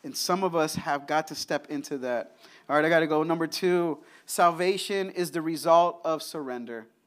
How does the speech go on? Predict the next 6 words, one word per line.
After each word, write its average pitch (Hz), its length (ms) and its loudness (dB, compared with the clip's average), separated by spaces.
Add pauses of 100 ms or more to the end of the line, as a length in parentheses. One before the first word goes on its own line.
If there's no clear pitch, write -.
(540)
Salvation 165 800 -2
is 160 100 -10
the 156 100 -10
result 147 440 -4
of 143 100 -14
surrender. 127 580 -12